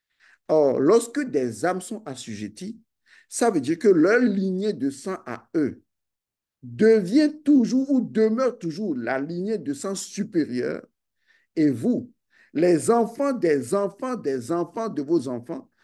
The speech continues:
demeureront toujours la lignée de sang inférieure. Est-ce que ça ne vous étonne pas qu'aujourd'hui encore, bien qu'on n'ait pas vécu autant de nos ancêtres, aujourd'hui encore,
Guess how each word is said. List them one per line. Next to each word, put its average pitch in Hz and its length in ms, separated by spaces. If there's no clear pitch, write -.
demeureront 185 720
toujours 165 340
la 135 180
lignée 156 420
de 123 200
sang 196 320
inférieure. 139 680
Est-ce 175 220
que 339 120
ça 311 180
ne 269 80
vous 165 240
étonne 175 420
pas 196 160
qu'aujourd'hui 139 760
encore, 131 640
bien 170 320
qu'on 220 180
n'ait 175 120
pas 185 220
vécu 127 420
autant 143 440
de 113 160
nos 110 240
ancêtres, 104 460
aujourd'hui 180 580
encore, 165 580